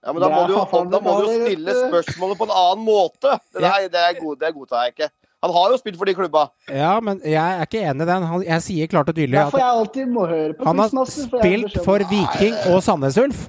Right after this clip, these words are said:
Speaker 3: og da er spørsmålstegn, og du svarer fakta. Man har også spilt for Bryne. Du får ikke godkjent den. Du får ett poeng i bordet, Håvard.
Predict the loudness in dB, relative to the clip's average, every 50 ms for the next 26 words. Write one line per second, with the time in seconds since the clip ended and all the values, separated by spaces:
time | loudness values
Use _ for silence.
0 | -16 _ _ _ -2 0 2 4 4 4 2 0 -2 -4 -4 -4 -2 0 -2 -2
1 | -2 -2 -6 -2 -2 -2 -2 -2 -2 -4 0 2 2 2 2 0 -2 0 2 2
2 | 2 4 2 2 0 0 -4 -10 _ _ -4 -4 -2 -2 0 0 0 0 0 0
3 | 0 0 0 0 -2 -2 -4 -4 -2 -2 -4 -2 -2 -2 0 2 2 2 4 2
4 | 2 2 0 -2 -2 -4 -6 -6 -6 -4 0 2 2 2 2 0 -2 -2 -2 -4
5 | -4 -4 -8 -8 -6 -6 -6 -6 -4 -4 -4 -2 -2 -2 -2 -2 -2 -2 -2 -4
6 | -6 -10